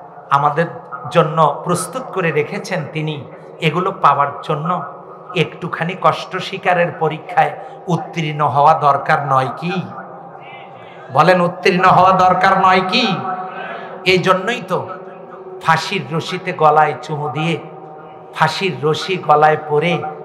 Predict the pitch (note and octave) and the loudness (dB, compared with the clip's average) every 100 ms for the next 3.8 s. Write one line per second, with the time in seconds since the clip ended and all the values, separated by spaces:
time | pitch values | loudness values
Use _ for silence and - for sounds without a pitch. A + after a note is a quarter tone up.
0 | - - - D3+ D#3+ D3+ E3+ D3+ D#3 D#3 | -16 -18 -12 2 4 6 4 4 4 4
1 | F#3 - - F3+ F3 D#3 D3+ C#3+ F3+ - | 2 -2 -2 -2 0 2 2 4 2 2
2 | - E3 D3+ D3+ - D#3 D3 E3 D3+ - | 0 2 2 0 -2 -4 0 0 0 -4
3 | - - D#3+ D3+ D#3+ - - | -6 2 4 6 2 2 -6